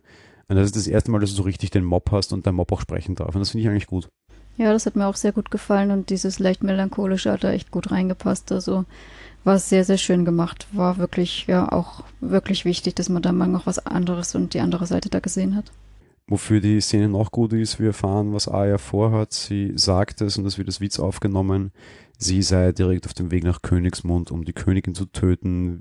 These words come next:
Speaker 1: Wie wir wissen, wahrscheinlich wird's kein Witz sein. Aber zumindestens eben, wir erfahren jetzt, wo sie hin ist. Vielleicht ein bisschen verwunderlich. Ich hätte eher gedacht, dass sie Richtung Norden geht, um zu ihrer Familie oder zumindest zu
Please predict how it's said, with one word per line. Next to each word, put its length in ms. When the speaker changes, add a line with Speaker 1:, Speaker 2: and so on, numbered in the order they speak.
Speaker 1:
Wie 280
wir 200
wissen, 360
wahrscheinlich 460
wird's 140
kein 240
Witz 160
sein. 240
Aber 240
zumindestens 480
eben, 220
wir 80
erfahren 320
jetzt, 180
wo 80
sie 120
hin 220
ist. 140
Vielleicht 260
ein 40
bisschen 260
verwunderlich. 600
Ich 120
hätte 180
eher 180
gedacht, 320
dass 100
sie 100
Richtung 260
Norden 320
geht, 160
um 100
zu 120
ihrer 100
Familie 380
oder 100
zumindest 400
zu 100